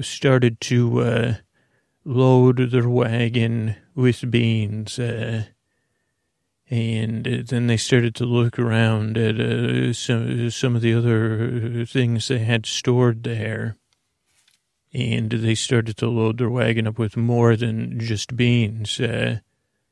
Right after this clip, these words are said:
just, just load it up. I, I mean, they're rude to us. It's fine that we take, uh,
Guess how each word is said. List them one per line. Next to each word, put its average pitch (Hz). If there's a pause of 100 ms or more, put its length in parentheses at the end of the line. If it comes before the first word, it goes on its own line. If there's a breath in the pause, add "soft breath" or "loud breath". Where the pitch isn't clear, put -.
(120)
just, -
just 147
load 143
it 131
up. 120
I, 131
I 135
mean, 131
they're 135
rude 127
to 131
us. 117
It's -
fine 127
that 117
we 123
take, 120
uh, 113